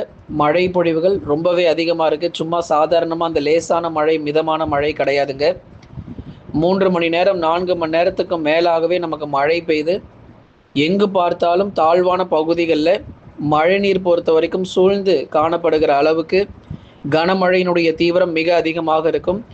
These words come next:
முப்பது மாவட்டத்தில் கனமழை உறுதியாகியிருக்கு.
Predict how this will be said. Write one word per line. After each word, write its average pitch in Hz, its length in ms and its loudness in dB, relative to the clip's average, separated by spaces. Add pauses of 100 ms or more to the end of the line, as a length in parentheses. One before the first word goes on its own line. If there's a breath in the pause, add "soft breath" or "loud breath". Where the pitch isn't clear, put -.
(360 loud breath)
முப்பது 214 420 0 (120)
மாவட்டத்தில் 175 600 0 (100)
கனமழை 175 420 2 (100)
உறுதியாகியிருக்கு. 165 720 0